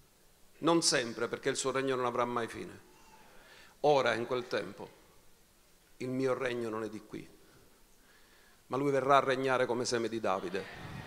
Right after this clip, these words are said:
perché lui è il re del re e signore dei signori. Ma lui gli dice: "Questo non è il tempo che io devo regnare,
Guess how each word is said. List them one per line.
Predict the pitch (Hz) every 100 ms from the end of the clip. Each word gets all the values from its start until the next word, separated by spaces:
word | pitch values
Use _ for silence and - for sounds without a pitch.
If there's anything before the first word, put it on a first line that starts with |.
| - - - - - - - - -
perché | - 127
lui | 127 135
è | 123
il |
re | 110 143
del | 165
re | 165 160 160 165 -
e | 139
signore | - 123 123 117
dei | 117 110
signori. | 110 107 95 92 - - - - - - - -
Ma | - 160
lui | 214
gli | 214
dice: | 208 190 190 190
"Questo | 196 202 214
non | 190 190
è |
il | 180
tempo | - 170 156
che | 147
io | 143
devo | 131
regnare, | 123 117 107 98 92